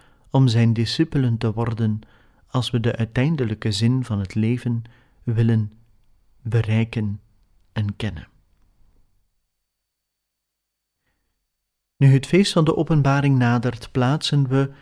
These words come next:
de beelden van de drie koningen in de kerststal. Met het oog op de ster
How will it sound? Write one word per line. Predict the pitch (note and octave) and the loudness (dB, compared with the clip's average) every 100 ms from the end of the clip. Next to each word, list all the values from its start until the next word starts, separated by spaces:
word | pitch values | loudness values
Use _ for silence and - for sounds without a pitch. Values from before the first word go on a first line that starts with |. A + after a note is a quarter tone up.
| _ _ _ A#2 | _ _ _ -2
de | C3 | 0
beelden | A2 B2+ C#3+ D#3+ E3+ F3 | 4 4 4 2 0 0
van | C3 A#2+ | 2 0
de | A2+ | 2
drie | C#3+ D3+ | 0 0
koningen | - G#3+ A#2 F#2 F#2 | 2 2 2 -2 -2
in | G#2+ | -2
de | G#2 | -4
kerststal. | G#2 G#2 - - - - - - - - - | -6 -10 -10 -12 -12 -12 -16 -20 -20 -20 2
Met | C#3 | 4
het | C3 - | 4 2
oog | - F3+ G3+ - - | 2 2 2 -6 -2
op | B2+ A#2 | 0 2
de | |
ster | A2+ - - G3+ - | -2 -4 -2 -2 -2